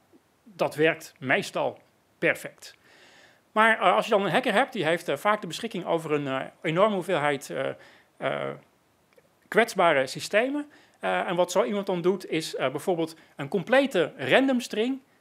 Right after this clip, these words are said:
punt surf connect punt N L, afvuren op diezelfde nameserver. En die nameserver krijgt daarmee zoveel vragen dat hij totaal niet meer weet wat hij moet doen. Eh, en daarmee wordt de dienst, eh, onbereikbaar.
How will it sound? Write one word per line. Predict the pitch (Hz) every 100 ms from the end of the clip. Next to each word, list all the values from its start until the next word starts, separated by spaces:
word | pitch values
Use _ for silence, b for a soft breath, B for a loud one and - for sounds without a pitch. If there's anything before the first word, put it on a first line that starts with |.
| b b _
punt | 262 277
surf | - 208 -
connect | 135 185 -
punt | 160 143
N | 139
L, | 180 226
afvuren | - 233 - 240 214 214
op | -
diezelfde | 160 175 160 160
nameserver. | 143 135 131 131 120 - 120 b b b
En | - 175
die | 175
nameserver | 196 226 208 185
krijgt | 190 180
daarmee | 180 160 139
zoveel | - 165 269 240 202
vragen | 185 185 180
dat | 156 147
hij | 156
totaal | 156 - 185 233
niet | 190
meer | 160 139
weet | 147 131
wat | 123
hij | 110
moet | 113 113
doen. | 165 202 B B B
Eh, | 139 156
en | 143
daarmee | 170 175 165 147
wordt | 147 -
de | 98
dienst, | 147 170 - - _
eh, | 131 -
onbereikbaar. | 127 117 117 117 107 104